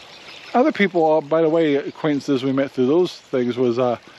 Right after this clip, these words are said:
Jim, Jim Barber and Monica. It's not Barber anymore. They got divorced, but, uh, always wondering how they're doing. Uh, they bought some of our kite stores after we got out of it.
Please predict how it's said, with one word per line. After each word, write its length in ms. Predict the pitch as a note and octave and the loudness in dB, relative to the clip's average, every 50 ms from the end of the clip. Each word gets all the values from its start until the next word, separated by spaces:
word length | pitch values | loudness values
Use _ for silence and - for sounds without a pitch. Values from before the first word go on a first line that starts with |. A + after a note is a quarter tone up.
| - - - - - - - | -20 -20 -20 -20 -20 -14 -6
Jim, 400 | G2+ - C#3 C#3 C#3 C3 B2+ B2 A2+ G#2+ - - - - - - - - - - - - - - | 0 2 2 2 2 0 -6 -8 -12 -18 -20 -20 -20 -20 -20 -20 -20 -20 -20 -20 -20 -20 -18 -8
Jim 240 | - - C#3 C#3 C3 | -2 0 2 2 2
Barber 480 | A#2+ B2+ C3 C3+ C3+ B2+ C#3 C#3 C#3 B2+ | 2 2 2 2 2 0 0 0 0 0
and 100 | A#2 A#2+ | -2 -4
Monica. 420 | B2 A#2+ C3 C#3+ C#3+ - D#3+ C#3 C3 C3 - - - - - - - - - | -4 -4 -4 -4 -4 -4 -4 -4 -4 -6 -12 -20 -20 -20 -20 -20 -20 -20 -20
It's 120 | - - - | -8 -2 0
not 180 | C3 B2 A#2 G#2+ | 0 0 0 0
Barber 360 | B2+ B2+ C3+ C3+ C3 B2+ B2+ | 0 0 0 0 0 0 0
anymore. 340 | B2 B2+ A#2+ A#2+ B2+ C3+ C3+ | -2 -2 -4 -4 -2 -2 0
They 120 | C3 B2+ | -2 -2
got 160 | A#2 B2+ B2 | -2 -2 -4
divorced, 500 | A#2 A#2 A2+ C3+ D3+ D3 C#3+ C#3 - - | -4 -4 -2 0 2 2 0 0 -2 -4
but, 160 | - B2+ B2 | -4 -4 -2
uh, 140 | C3 B2 A#2+ - - - - - - - - - - - - - | -2 -2 -4 -6 -8 -16 -20 -20 -20 -20 -20 -20 -20 -10 -2 0
always 200 | F3 E3+ C#3+ D#3+ | 2 2 2 2
wondering 380 | F3 F3 D#3+ D#3 C#3+ C3 C3 | 2 2 2 2 2 2 0
how 240 | C3 - C#3+ D3+ D3 | -2 -2 -2 0 0
they're 180 | C3 D3+ E3 D3+ | 2 0 0 2
doing. 360 | C3+ C3 B2+ B2+ C#3+ D3 B2+ - - - - - - - - - - - - - - - - - - - - - - - | 2 2 0 0 -2 -6 -10 -16 -20 -20 -20 -20 -20 -20 -20 -20 -20 -20 -20 -20 -20 -20 -20 -20 -20 -18 -18 -16 -6 -2
Uh, 340 | D#3 D3 D3 D3 C#3 C#3 C3+ C3 - - - - | 0 2 2 2 2 0 -2 -4 -8 -14 -8 -2
they 120 | D#3+ D3 | -2 0
bought 280 | C#3+ B2+ D3 D3 - - | 0 2 0 0 -2 -4
some 140 | - D3+ C#3+ | -6 -8 -6
of 100 | C3+ B2+ | -4 -2
our 120 | C3 B2+ | -4 -4
kite 260 | - - D#3 F3 - | -4 -4 -4 -4 -4
stores 340 | - - - C3+ B2+ C3 A#2+ C3 | -6 -6 -2 0 0 0 0 0
after 260 | C3+ C3 - - B2+ | -2 -2 -2 -4 -4
we 140 | B2+ C#3+ C#3+ | -2 -2 -2
got 240 | C3 C3+ B2+ B2 | -2 0 0 0
out 180 | C3 C3+ D3 C#3+ | 0 0 0 0
of 100 | B2+ A#2 | -2 -4
it. 140 | C3 D#3+ | -6 -8